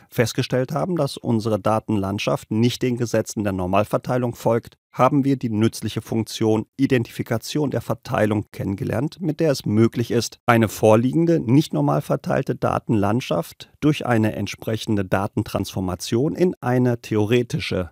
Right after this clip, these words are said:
normal verteilte Datenlandschaft zu überführen. In unserem Datensatz hat sich hierfür die Johnson-Transformation mit einem P-Wert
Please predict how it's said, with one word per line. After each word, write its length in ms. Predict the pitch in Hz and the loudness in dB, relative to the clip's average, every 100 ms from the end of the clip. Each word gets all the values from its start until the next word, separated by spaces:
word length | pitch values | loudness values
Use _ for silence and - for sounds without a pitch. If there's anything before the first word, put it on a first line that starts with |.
| - | -2
normal 360 | 107 95 90 | 0 2 0
verteilte 540 | 101 101 - 98 104 92 | -2 -6 -2 -4 -2 -4
Datenlandschaft 1040 | 113 95 - 98 92 98 110 - 104 - | -2 -4 -2 -2 2 0 0 -2 -4 -6
zu 100 | - | -4
überführen. 540 | 104 95 90 110 92 90 _ - | -4 -4 -4 -2 -2 -4 _ -2
In 80 | 131 | 4
unserem 360 | 131 143 165 170 | 6 6 4 0
Datensatz 720 | 170 180 165 151 156 - - | 0 -2 -4 -2 -4 -6 -4
hat 160 | 135 - | -4 -4
sich 180 | 123 | -8
hierfür 420 | - 117 - 117 117 | -2 -4 -2 -2 0
die 120 | 117 | -2
Johnson-Transformation 1300 | 104 123 131 127 120 - 98 - 104 107 - 135 165 | 2 6 6 4 -2 -2 -6 -4 -4 -4 -4 -2 0
mit 160 | 160 | -2
einem 240 | - 123 117 | -2 -2 -2
P-Wert 680 | - 117 110 104 - - | -2 -2 0 -2 -4 -10